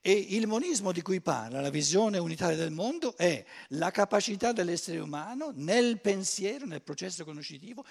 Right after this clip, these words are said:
di rifare l'unità di spirito e materia, di percezione e concetto, che inizialmente l'essere umano stesso spacca in due.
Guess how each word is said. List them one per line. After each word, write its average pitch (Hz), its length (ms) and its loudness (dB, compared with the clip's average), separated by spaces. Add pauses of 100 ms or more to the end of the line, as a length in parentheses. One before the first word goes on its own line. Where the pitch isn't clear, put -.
(160)
di 196 300 -2 (140)
rifare 226 1000 4
l'unità 220 920 2 (240)
di 117 120 -14
spirito 123 500 -6
e 110 60 -8
materia, 117 560 -10
di 123 120 -14
percezione 120 540 -12
e - 20 -18
concetto, - 720 -16 (380)
che - 260 -6 (640)
inizialmente 135 920 -14
l'essere 131 320 -10
umano 120 240 -14
stesso - 480 -8 (140)
spacca - 440 -8
in 104 140 -14
due. - 280 -18